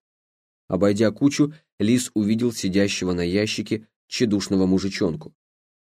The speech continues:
Судя по чистой одежде, это был не бродяга. Лис свистнул. Мужичонка нервно повернулся и снова отвернулся, резко махнув рукой. То ли показал: "Проходи мимо",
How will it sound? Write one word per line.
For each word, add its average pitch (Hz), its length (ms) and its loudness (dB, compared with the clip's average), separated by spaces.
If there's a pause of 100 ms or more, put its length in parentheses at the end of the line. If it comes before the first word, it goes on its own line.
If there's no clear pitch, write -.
(120)
Судя 127 320 4
по 104 280 4
чистой 98 460 0
одежде, 95 640 0
это 98 180 -4
был 95 240 2
не 92 80 2
бродяга. 98 640 -2 (560)
Лис 127 260 0
свистнул. 85 540 -6 (380)
Мужичонка 101 480 0
нервно 92 360 2
повернулся 92 680 -2 (260)
и - 60 -10
снова 107 300 0
отвернулся, 98 760 -2 (280)
резко 92 320 0
махнув 92 400 -2
рукой. 90 380 -6 (400)
То 127 100 2
ли 107 100 4
показал: 98 480 -2
"Проходи 95 440 -2
мимо", 135 440 2